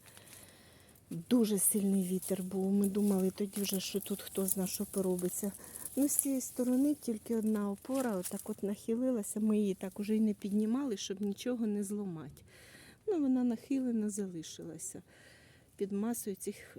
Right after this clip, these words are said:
помідорів. Просто мені шкода, щоб я не зламала, то я їх не чіпаю. Вони на саму землю не лягли,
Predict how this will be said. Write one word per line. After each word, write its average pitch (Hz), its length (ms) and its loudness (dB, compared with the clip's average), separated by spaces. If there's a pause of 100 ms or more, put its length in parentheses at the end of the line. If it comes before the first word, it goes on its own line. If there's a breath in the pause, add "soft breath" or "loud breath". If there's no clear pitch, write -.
(120)
помідорів. 180 640 -2
Просто - 340 -2
мені 220 260 2
шкода, - 460 -10
щоб 180 260 -8
я 185 160 -4
не 175 340 -8
зламала, 233 600 0
то 214 100 -6
я 254 120 -2
їх 254 200 -4
не 190 120 -2
чіпаю. 180 600 -10
Вони 359 220 2
на 190 200 -2
саму 208 340 -4
землю 170 380 -4
не 175 180 -2
лягли, 320 400 0